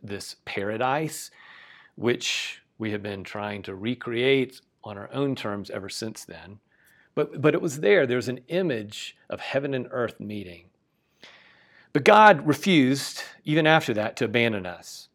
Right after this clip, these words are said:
As we move on in the story, he later met Moses on the, at the non-burning, burning bush on Mount Horeb, and then later on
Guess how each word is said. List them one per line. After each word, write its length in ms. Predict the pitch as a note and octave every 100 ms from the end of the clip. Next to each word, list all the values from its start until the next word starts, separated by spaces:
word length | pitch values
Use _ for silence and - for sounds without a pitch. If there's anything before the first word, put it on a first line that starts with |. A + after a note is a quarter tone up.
| _ _ -
As 140 | B2
we 80 | C#3
move 200 | D3+ D3+
on 220 | D#3+ E3
in 60 | D#3
the 80 | C#3
story, 520 | - C3+ B2+ B2+ B2+ -
he 320 | - C#3 C#3+ -
later 380 | C3+ D3+ D3+ B2
met 320 | B2+ B2 - _ _ -
Moses 600 | D#3+ G3 C3 D#3 D#3 - _ -
on 220 | C3 C3
the, 300 | B2 A2+ G2+ - _ _ _ _ _ -
at 100 | A#2+
the 200 | A2+ -
non-burning, 800 | A#2+ C#3 D#3+ C3 D3+ C#3+ B2 A#2
burning 320 | C3+ C3+ A#2+
bush 580 | A2+ C#3 B2 - - -
on 180 | - A2
Mount 260 | B2 C#3 -
Horeb, 520 | - D#3 A2 A#2+ B2 _ _ - -
and 140 | C#3
then 300 | E3 D3+ B2+ - -
later 500 | D3+ A3 D3+ D#3+ F3+
on 380 | C#3 C3 B2+ A#2+